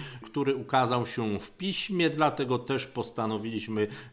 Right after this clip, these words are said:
to wydać i te dwa teksty znajdują się w tej książce, o której wspominał pan Piotr, prowadzący nasze dzisiejsze spotkanie. Także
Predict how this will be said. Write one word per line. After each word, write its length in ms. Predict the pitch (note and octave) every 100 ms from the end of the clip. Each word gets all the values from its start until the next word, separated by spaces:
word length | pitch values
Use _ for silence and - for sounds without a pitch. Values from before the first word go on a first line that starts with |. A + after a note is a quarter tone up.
| G#2+
to 160 | G#2+
wydać 580 | F2 B2 B2+ B2 A2+ -
i 120 | B2+
te 220 | B2 - A#2
dwa 360 | G2 - D#3
teksty 560 | D#3 B2+ B2 - - A#2+
znajdują 640 | G#2+ G#2+ G#2 A#2+ B2 A2
się 240 | A2 A2
w 60 | F2+
tej 200 | - G#2
książce, 560 | - A#2 A#2 A2+ - G#2
o 60 |
której 400 | F2 - G#2 G2 G2 - -
wspominał 680 | - - A2+ G#2+ G#2+ G#2 G#2 - - - -
pan 200 | G2+ G#2+
Piotr, 420 | G2 A#2 A#2 A2+ G2
prowadzący 800 | - A2+ A2+ G#2+ A2 G#2+ G2+ G#2
nasze 300 | G2 - F#2+
dzisiejsze 640 | F#2 - F#2+ F#2 - G2 -
spotkanie. 680 | - - G#2 - G2 G2+
Także 360 | G2+ B2 - B2